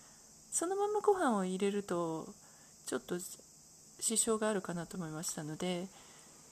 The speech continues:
ラップに包んだご飯を入れました。はい。で、永谷園の酒茶漬けを一袋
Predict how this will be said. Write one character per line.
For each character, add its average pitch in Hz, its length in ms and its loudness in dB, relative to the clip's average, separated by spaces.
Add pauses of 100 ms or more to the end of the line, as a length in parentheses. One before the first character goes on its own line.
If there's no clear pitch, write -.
(580)
ラ 277 140 4
ッ - 20 -2 (120)
プ 349 100 4
に 359 160 0
包 330 300 2
ん 247 60 2
だ 180 100 2
ご 190 100 0
飯 175 220 -2
を 147 100 -6
入 151 140 -6
れ 156 100 -4
ま 156 140 -6
し - 100 -4
た。 - 140 -6 (840)
は 175 200 -8
い。 165 120 -10 (240)
で、 294 300 2 (1500)
永 262 240 2
谷 359 260 -2
園 220 200 4
の 185 80 0
酒 214 300 -2
茶 294 120 2
漬 240 160 -4
け 175 100 -4
を 151 60 -4
一 226 260 -2
袋 165 500 -4